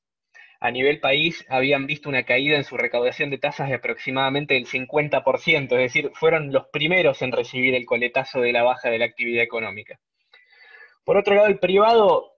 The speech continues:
se encuentra más o menos en mitad de tabla, no está ni mejor ni peor que lo que sería el que no valida una actividad formal o los autónomos y monotributistas, que son los que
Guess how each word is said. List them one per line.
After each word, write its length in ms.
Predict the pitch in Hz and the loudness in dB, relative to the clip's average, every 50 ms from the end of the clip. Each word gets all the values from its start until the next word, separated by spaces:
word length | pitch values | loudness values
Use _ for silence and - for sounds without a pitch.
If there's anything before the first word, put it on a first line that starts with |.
| _ _ | _ _
se 160 | - - - | -14 -10 -8
encuentra 460 | 131 131 - - 175 175 170 170 147 143 | -8 -4 0 0 0 2 2 2 0 2
más 260 | 170 185 175 - - | 0 -2 -2 -2 -2
o 60 | 151 | 0
menos 580 | 151 160 175 165 151 135 120 117 - - - _ _ _ _ _ _ _ _ _ _ _ _ _ _ _ _ _ - | 0 0 0 0 0 0 -2 -4 -6 -12 -20 _ _ _ _ _ _ _ _ _ _ _ _ _ _ _ _ _ -10
en 100 | 127 120 | -6 -4
mitad 260 | 123 127 123 143 139 | -4 -2 0 2 2
de 100 | 135 135 | 2 2
tabla, 300 | - 170 156 143 135 127 | 2 2 2 4 2 2
no 100 | 127 123 | 0 -2
está 140 | - - 147 | -4 -4 -4
ni 80 | 139 | -2
mejor 360 | 131 127 120 - 156 156 151 139 | -2 -2 -2 0 0 0 0 -2
ni 100 | 127 123 | -4 -2
peor 540 | - 127 135 147 147 143 147 170 185 - _ _ _ _ _ _ _ _ _ _ | 0 2 4 4 4 4 2 0 -4 -12 _ _ _ _ _ _ _ _ _ _
que 320 | - - 117 113 110 110 113 | -6 -2 0 0 2 0 0
lo 160 | 113 110 113 | -2 -2 -4
que 120 | - - | -4 -6
sería 520 | - - - 120 127 135 139 135 131 123 120 | -4 -4 -2 0 0 2 2 4 4 4 2
el 100 | 117 117 | 0 0
que 120 | - 120 123 | -2 -2 0
no 100 | 131 131 | 2 2
valida 280 | 131 127 135 139 143 | 2 2 2 2 0
una 100 | 131 123 | 0 -2
actividad 480 | 113 - - - 127 123 127 143 139 131 | -4 -6 -8 -6 -4 -2 0 0 0 0
formal 760 | - - 127 127 123 127 143 151 156 156 165 165 165 156 - - 117 - | 0 -2 -2 -2 -2 -2 0 0 2 2 2 0 -2 -4 -10 -18 -10 -6
o 120 | 127 123 | -4 -2
los 160 | 120 117 - | -2 -2 -2
autónomos 500 | - 123 123 120 143 143 139 127 120 120 | -4 -4 -2 -2 -2 0 0 -2 -4 -4
y 60 | - 123 | -6 -6
monotributistas, 640 | 120 120 117 117 135 147 151 151 180 175 - 127 - | -6 -6 -6 -4 -4 -4 -2 -2 -2 -2 -2 -6 -10
que 80 | - | -10
son 140 | - - 127 | -10 -10 -8
los 120 | 123 113 - | -8 -8 -8
que 260 | - 117 120 - | -10 -12 -12 -14